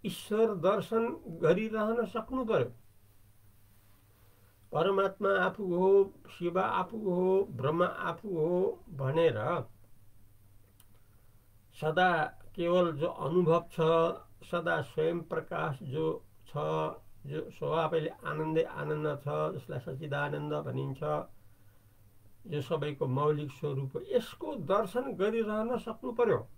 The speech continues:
यो हो ईश्वरको दर्शन। ईश्वर भन्नाले दुई किसिमको अर्थ लाग्छ। एउटा मायावी ईश्वर, जसले संसार सृष्टि गर्नुहुन्छ,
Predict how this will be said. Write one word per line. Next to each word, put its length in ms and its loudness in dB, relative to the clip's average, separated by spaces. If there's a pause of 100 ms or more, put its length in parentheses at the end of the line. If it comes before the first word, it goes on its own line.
(640)
यो 140 2
हो 100 4
ईश्वरको 500 0
दर्शन। 440 0 (2000)
ईश्वर 380 2
भन्नाले 480 4
दुई 260 -2
किसिमको 380 -4
अर्थ 300 2
लाग्छ। 300 0
एउटा 200 -2
मायावी 520 4
ईश्वर, 640 0
जसले 600 -2
संसार 480 -6
सृष्टि 420 -8
गर्नुहुन्छ, 560 -2